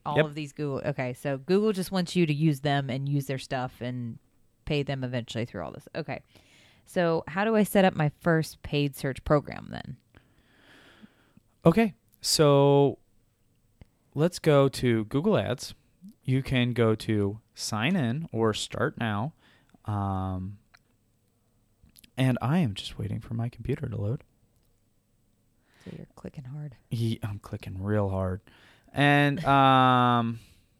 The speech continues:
Speaker 2: let's go to one that I haven't actually put together.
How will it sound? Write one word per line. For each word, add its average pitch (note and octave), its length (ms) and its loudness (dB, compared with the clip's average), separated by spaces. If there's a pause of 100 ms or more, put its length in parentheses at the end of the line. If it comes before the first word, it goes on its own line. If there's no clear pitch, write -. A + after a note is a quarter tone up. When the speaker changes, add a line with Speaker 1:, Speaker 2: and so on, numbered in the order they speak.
(280)
Speaker 2:
let's B2 140 -8
go A#2+ 300 2
to A2 800 0
one A#2+ 260 0
that G#2+ 140 0
I G#2 80 0
haven't G#2 340 -2
actually G#2 720 -4 (320)
put - 160 -8
together. C#3+ 540 -2